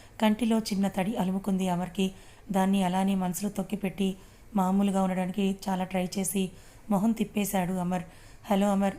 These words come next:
ఏంటి టూ డేస్ నుంచి కనిపించడం లేదు?" అని అడిగాడు అర్జున్. అమర్ అన్న పదం వినగానే తల తిప్పి ఎంట్రన్స్ వైపు చూసింది భూమి. "మామయ్య" అని అరవబోయేది కాస్త వీళ్ళందరూ ఉన్నారని కంట్రోల్ చేసుకుంటూ అమర్ చేతి వైపు చూసింది. కట్టు ఇంకా అలానే ఉండడంతో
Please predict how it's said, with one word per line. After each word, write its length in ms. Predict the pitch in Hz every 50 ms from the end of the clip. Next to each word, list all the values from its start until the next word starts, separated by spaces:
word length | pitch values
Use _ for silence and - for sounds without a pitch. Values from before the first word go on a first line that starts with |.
| -
ఏంటి 260 | 202 190 190 190 220 214
టూ 140 | - 202 196
డేస్ 200 | 190 196 196 -
నుంచి 180 | - 202 - -
కనిపించడం 460 | - 190 180 170 202 170 - 202 190
లేదు?" 220 | 190 190 175 185 190 190 - - - - - - - -
అని 140 | 202 196 196
అడిగాడు 300 | 190 185 180 190 196 180
అర్జున్. 300 | 180 170 151 170 185 156 - - - - - - - -
అమర్ 260 | 220 190 185 196 233 - -
అన్న 160 | 208 196 196
పదం 280 | 196 202 185 185 190 196
వినగానే 380 | 196 190 180 190 185 185 196
తల 200 | 190 190 196 190
తిప్పి 340 | 196 - - 196 - 208 196 196 196 - - - - - - -
ఎంట్రన్స్ 360 | 214 214 208 - 254 226 - -
వైపు 160 | 214 196 -
చూసింది 320 | - 202 190 - 196 196
భూమి. 320 | 185 175 190 185 190 190 202 226 -
"మామయ్య" 420 | 208 185 180 180 185 190 190 190 202 214 - - - - - - - 226
అని 160 | 208 208 208
అరవబోయేది 480 | 190 180 190 202 202 202 214 208 196 196
కాస్త 300 | - 196 180 170 - 208 190 190 180 - - - - - - -
వీళ్ళందరూ 440 | 226 220 214 202 196 190 196 214 240
ఉన్నారని 360 | 220 208 196 196 196 196 202 202
కంట్రోల్ 360 | 196 202 175 170 208 196 190
చేసుకుంటూ 420 | - 196 190 - - 185 170 220 220 214 214 - - - - - - -
అమర్ 260 | 214 196 202 226 214
చేతి 300 | 220 - - 196 190 190 202
వైపు 180 | 196 190 190 -
చూసింది. 420 | 202 196 185 - 185 185 190 190 190 190 - - - - - - -
కట్టు 260 | 202 196 190 - 214
ఇంకా 300 | 214 196 196 190 - 208
అలానే 340 | 190 185 180 185 196 190 196
ఉండడంతో 460 | 190 185 185 185 190 185 180 - 202